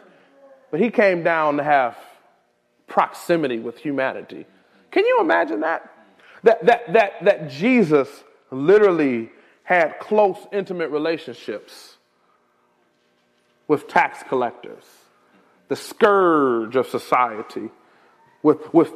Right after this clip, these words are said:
sinners. They said, "This man eats with sinners." In that time, uh, uh, having a meal together with people, that was one of the most intimate things you could do.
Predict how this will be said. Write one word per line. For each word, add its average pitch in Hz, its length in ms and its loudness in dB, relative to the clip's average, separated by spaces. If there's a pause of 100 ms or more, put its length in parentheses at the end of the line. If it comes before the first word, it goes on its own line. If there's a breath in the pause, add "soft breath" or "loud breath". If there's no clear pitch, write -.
sinners. 233 520 2
They 190 100 4
said, 190 220 4 (140)
"This 285 140 4
man 277 260 4 (120)
eats 311 280 2
with 220 280 2
sinners." 214 340 2
In 214 200 0
that 294 220 4
time, 220 440 2 (220 loud breath)
uh, 202 40 6
uh, 185 380 4 (100)
having 240 360 2
a 202 60 -2
meal 240 360 2
together 190 400 0
with 180 240 -2
people, 185 340 -4
that 226 140 4
was 226 100 -2
one 208 120 0
of - 20 -4
the 196 60 -6
most 190 200 -4
intimate 208 300 -6
things 202 240 -8
you 196 100 -12
could 156 200 -12
do. 151 300 -6